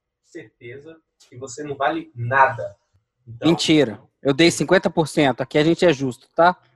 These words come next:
Speaker 1: Olha aí.
Speaker 2: Cinquenta por cento pra cada participante.
Speaker 1: Olha que mentira o empresário. Olha que mentira do empresário. Então, é, eu tô, eu não vou me as-, me estender muito, acho que a gente já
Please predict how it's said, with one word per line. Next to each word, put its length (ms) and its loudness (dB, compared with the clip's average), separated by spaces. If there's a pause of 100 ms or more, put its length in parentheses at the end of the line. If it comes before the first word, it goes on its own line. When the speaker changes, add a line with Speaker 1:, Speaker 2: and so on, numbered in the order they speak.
(300)
Speaker 1:
Olha 220 -10
aí. 80 -8
Speaker 2:
Cinquenta 280 6
por 120 4
cento 220 6
pra 160 6
cada 200 6
participante. 1040 2
Speaker 1:
Olha 240 -2
que 160 -16
mentira 460 -16
o 40 -14
empresário. 520 -14 (680)
Olha 220 -6
que 80 -14
mentira 340 -6
do 100 -8
empresário. 500 -10 (580)
Então, 560 2 (220)
é, 580 0 (180)
eu 200 -4
tô, 280 -2
eu 180 -6
não 180 -12
vou 240 -10
me 120 -12
as-, 260 -14
me 60 -20
estender 400 -12
muito, 280 -12
acho 180 -12
que 80 -20
a 40 -14
gente 180 -12
já 160 -8